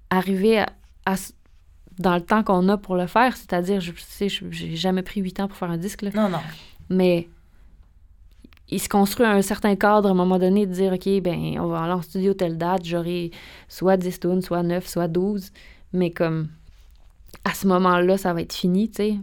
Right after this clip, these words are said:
Speaker 1: Puis elles viennent qu'à finir, les chansons, mais, mais de se dire, « Ce soir, elle va être terminée. »
Speaker 2: Non, non, c'est ça.
Speaker 1: Je trouve ça, mais, mais, mais il y a des chansons que je laisse en jachère dans ma tête,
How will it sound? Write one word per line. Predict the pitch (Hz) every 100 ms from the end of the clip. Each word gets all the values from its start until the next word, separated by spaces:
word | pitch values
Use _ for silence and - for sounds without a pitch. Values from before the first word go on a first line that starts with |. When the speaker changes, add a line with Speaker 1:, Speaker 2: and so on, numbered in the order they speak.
| -
Speaker 1:
Puis | 190 175 160 - - - - - - - - - - _ _ - - - - -
elles | 202
viennent | 190 214 220
qu'à | 202
finir, | 196 196 208 202
les | 185
chansons, | 175 170 190
mais, | 180 170 - -
mais | 180 180
de | 170 180 180
se | 180
dire, « | 180 202 202 196
Ce | - - 185
soir, | - 196 196 202 185
elle |
va | 170
être | 170 -
terminée. » | 180 185 180 185 208 196 - - - 185
Speaker 2:
Non, | 180
non, | 160 156 - - -
c'est | -
ça. | 151 160 - - -
Speaker 1:
Je | - - -
trouve | - -
ça, | 170 156 - - - - -
mais, | 220 226 233
mais, | 240
mais | 233 247
il | 247
y |
a | 226
des | 226
chansons | 240 254
que | 247 226
je | 214
laisse | 220
en | 208
jachère | 202 190 190 214 214
dans | 202
ma | 196 185
tête, | 190 190